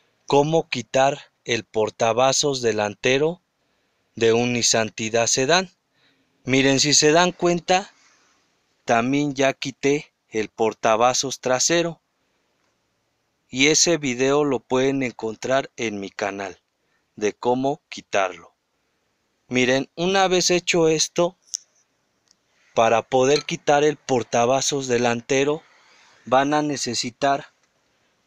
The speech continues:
una llave Torx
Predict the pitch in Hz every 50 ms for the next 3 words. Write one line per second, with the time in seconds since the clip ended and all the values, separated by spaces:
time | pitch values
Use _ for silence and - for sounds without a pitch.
0 | - - - 139 131 131 135 139 147 151 151 - - _ _ _ _ _ _ _
1 | _ _ _ _ _ _ _ _ _ - 113 113 127 127 135 131 139 131 123 -
2 | - 139 143 156 165 - - - - - -